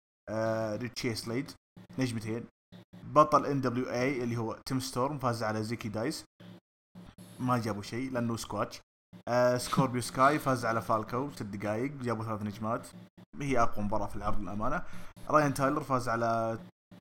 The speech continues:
توماس، توماس تي، فاز بالإخضاع، نجمتين ثلاث أرباع. وأخيرا، أه، البونس بويز اللي هم كلتش، شوجر براون فازوا على سبيريت وذا ستارز اللي هم فاييرو أو إسبريتو، وانت-،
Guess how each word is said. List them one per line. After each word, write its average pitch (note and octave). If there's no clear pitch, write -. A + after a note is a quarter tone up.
توماس، A#2
توماس C3+
تي، C#3+
فاز A2
بالإخضاع، A2
نجمتين A2+
ثلاث G#2+
أرباع. A2+
وأخيرا، D#3+
أه، A#2+
البونس A#2+
بويز B2+
اللي A2+
هم G#2+
كلتش، B2+
شوجر A2+
براون B2
فازوا A2+
على G#2
سبيريت D#3
وذا B2
ستارز B2
اللي A#2
هم A2+
فاييرو C#3
أو A2+
إسبريتو، C3
وانت-، C3+